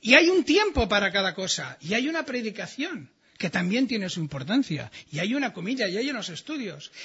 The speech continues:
Y tenemos que sujetarnos. Hermanos, podríamos poner muchas más, muchos más ejemplos. Yo ahora, mm,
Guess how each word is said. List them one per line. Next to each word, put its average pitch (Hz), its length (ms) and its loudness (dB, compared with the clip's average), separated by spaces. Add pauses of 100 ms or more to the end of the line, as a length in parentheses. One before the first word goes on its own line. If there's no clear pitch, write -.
Y 180 80 -6
tenemos 233 320 2
que 277 80 -2
sujetarnos. 196 1000 0 (1120)
Hermanos, 320 520 6 (280)
podríamos 269 460 2
poner 226 320 2
muchas 196 340 2
más, 165 520 2
muchos 202 260 2
más 185 200 0
ejemplos. 147 460 -2
Yo 226 120 4
ahora, 247 500 4
mm, 175 180 -2